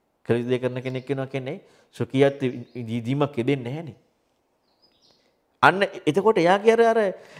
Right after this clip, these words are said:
ආදි බ්‍රහ්මචර්ය පඤ්ඤා සූත්‍රයේ තියෙන කරුණු ඉස්මතු වෙනවා නේද? කළ යුතු දේ කරන කෙනෙක් වෙනවා.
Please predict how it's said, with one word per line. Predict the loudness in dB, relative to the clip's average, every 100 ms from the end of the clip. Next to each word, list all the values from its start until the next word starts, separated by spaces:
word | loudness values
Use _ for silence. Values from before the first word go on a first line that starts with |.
| -12 -12 -4
ආදි | 6 6 8
බ්‍රහ්මචර්ය | 6 4 2 4
පඤ්ඤා | 2 2 0
සූත්‍රයේ | 2 2 2 -2
තියෙන | -2 -6
කරුණු | -2 2 2
ඉස්මතු | 0 -2
වෙනවා | -2 -6 -8
නේද? | -10 -16 -20 _ _ _ _ _ _ _ _ _ _ _ _
කළ | 0 0
යුතු | -2
දේ | -6 -6
කරන | -10 -12
කෙනෙක් | -16 -18 -18
වෙනවා. | -20 -20 _